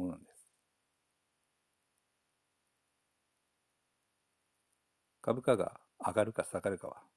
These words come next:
誰にもわかりません。でも、株を知らない人は、プロの意見だからといって、それにすがって株価を買う人もいるでしょ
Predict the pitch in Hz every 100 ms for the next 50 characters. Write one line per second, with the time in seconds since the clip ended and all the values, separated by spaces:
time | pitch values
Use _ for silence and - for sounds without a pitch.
0 | _ 98 95 95 95 92 92 90 - _
1 | _ _ _ _ _ _ _ _ _ _
2 | _ _ _ - _ _ _ _ _ -
3 | 120 98 90 - _ _ - 110 120 -
4 | 120 113 117 - - - - _ _ _
5 | _ _ _ _ _ _ 117 143 101 -
6 | - 95 - - - - - - - _
7 | - _ _ _ _ _ - 104 95 92
8 | - - - - 95 - _ - - 98
9 | 98 87 85 - 90 - - 78 - -